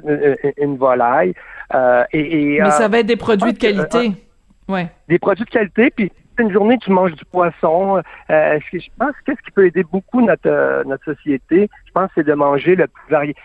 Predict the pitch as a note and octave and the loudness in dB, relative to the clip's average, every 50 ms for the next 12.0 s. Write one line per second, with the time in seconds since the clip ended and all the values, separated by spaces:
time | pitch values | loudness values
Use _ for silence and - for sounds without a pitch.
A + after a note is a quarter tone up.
0 | _ - C#3 - _ - D#3+ D#3 - E3 F3+ D#3+ - - F3 F3 D#3 D3+ D3 C#3 | _ -20 -20 -12 _ -2 0 0 2 2 2 2 0 -2 -6 -4 -2 0 0 0
1 | C3+ B2+ B2 A#2+ - - - - _ - C#3 C3 C3 C3 C3 B2+ C3+ C#3 C#3 C#3 | 0 0 -2 -4 -4 -8 -20 -18 _ -6 -4 -2 -2 -2 -2 -2 -2 -2 -2 -2
2 | B2+ - - - F3+ E3+ E3 F3 F#3 F#3 F3+ F3+ E3+ E3 D#3+ D3 - - - E3+ | -4 -6 -4 0 2 2 4 4 2 2 2 2 2 0 -2 -4 -6 -6 -2 0
3 | D#3+ D3+ D3 D3 C#3+ E3+ F#3 F#3 D#3+ D3 D3 C#3 C#3 C3+ C3 C3 B2+ - C3 B2+ | 0 2 0 0 2 2 2 2 4 2 2 2 0 0 0 -2 -4 -4 -4 -6
4 | B2+ C#3+ D3+ D#3+ D#3+ C3+ _ _ _ _ - - G3+ D#3+ C#3+ C3+ E3 E3 E3+ D#3 | -6 -6 -4 -4 -4 -4 _ _ _ _ -8 -2 0 2 2 2 2 0 0 0
5 | D3+ D3+ F#3+ A3+ A3+ - - - - - - - - - - - B3 G#3+ - F#3+ | 0 2 2 0 0 -2 -4 -12 -18 -18 -18 -20 -20 -20 -14 -12 -12 -8 -4 -2
6 | F3+ F3 F3 E3+ D3 - G3 E3+ F#3 F#3 F#3 G3 B3 B3+ F#3 - E3 - G#3 F#3+ | -2 -2 -2 -4 -8 -10 -8 -6 -4 -4 -4 -4 -4 -6 -6 -6 -4 -6 -6 -6
7 | _ - - - A#3 A3+ F3 F#3 D#3 C#3+ D#3+ D3 C#3 D3 D#3+ F3+ F#3+ F3 D3+ C3+ | _ -10 -14 -12 -10 -6 -2 -2 -4 -4 -6 -12 -6 -2 0 0 0 0 -2 -4
8 | - - - D3+ D#3+ E3+ E3 - - F3+ G3+ F#3 - - - - - - C#3+ - | -8 -8 -8 -8 -8 -8 -12 -10 -6 -6 -6 -6 -8 -14 -12 -4 -2 -2 0 2
9 | - G3+ G#3+ F3 F3+ E3+ D3+ - - - - - _ - D#3 D#3+ C#3 D#3 D3+ - | 0 0 2 2 2 2 0 -2 -6 -20 -20 -12 _ 0 0 2 2 0 -4 -6
10 | - - - - _ _ - F#3 G3+ G#3+ G#3 F3+ D#3+ D3 C#3+ C#3 C3+ C3 C#3 C#3 | -10 -16 -16 -18 _ _ -4 -2 0 2 2 2 2 2 2 2 0 0 0 -2
11 | C#3 C#3+ D3 D#3 D3 C#3+ - - F#3 - - D3 - - E3+ E3+ E3 D#3+ D3+ C#3+ | -4 -4 -4 -6 -8 -8 -10 -14 -12 -6 -6 -4 -2 0 -2 0 0 -2 -2 -2